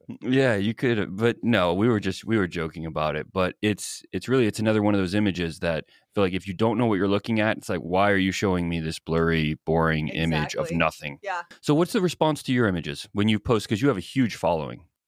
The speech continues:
Speaker 2: on Instagram. What's, what's the response? What are people saying to you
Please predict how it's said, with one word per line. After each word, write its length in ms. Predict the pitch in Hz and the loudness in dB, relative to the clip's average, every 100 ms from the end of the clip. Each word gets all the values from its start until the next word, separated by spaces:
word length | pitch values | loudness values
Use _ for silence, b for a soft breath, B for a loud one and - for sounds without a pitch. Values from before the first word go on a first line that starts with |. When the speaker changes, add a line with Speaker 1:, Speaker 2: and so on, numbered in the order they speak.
| _ - | _ -4
Speaker 2:
on 200 | 82 78 | -2 -2
Instagram. 640 | 85 90 80 78 73 76 | -4 -4 -8 -6 -6 -2
What's, 340 | 98 113 - - B B B _ | -2 -2 -8 -14 B B B _
what's 280 | 104 120 - | -2 0 0
the 100 | 135 | 0
response? 480 | 123 - 120 95 101 | 0 0 0 2 0
What 80 | |
are 60 | 101 | 0
people 240 | 107 104 95 | 0 -2 -2
saying 420 | - 95 92 85 | 0 2 2 0
to 140 | 85 | -2
you 360 | 80 76 73 | -2 -2 -4